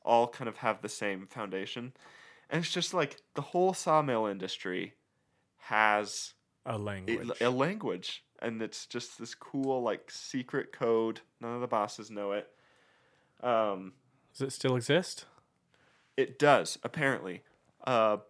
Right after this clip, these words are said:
Speaker 1: but it was theorized that it's gonna, it's going away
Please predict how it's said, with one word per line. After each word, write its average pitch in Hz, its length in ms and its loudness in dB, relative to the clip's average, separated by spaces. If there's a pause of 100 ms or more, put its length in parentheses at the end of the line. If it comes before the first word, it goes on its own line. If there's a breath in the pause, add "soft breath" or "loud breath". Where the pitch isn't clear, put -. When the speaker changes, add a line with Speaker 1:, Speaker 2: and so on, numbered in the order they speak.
(120)
Speaker 1:
but 139 280 6
it 127 100 -2
was 117 180 -6
theorized 131 760 0
that 104 180 -2
it's 107 200 -6
gonna, 107 300 -4 (240)
it's 113 140 -6
going 127 280 -2
away 95 400 -2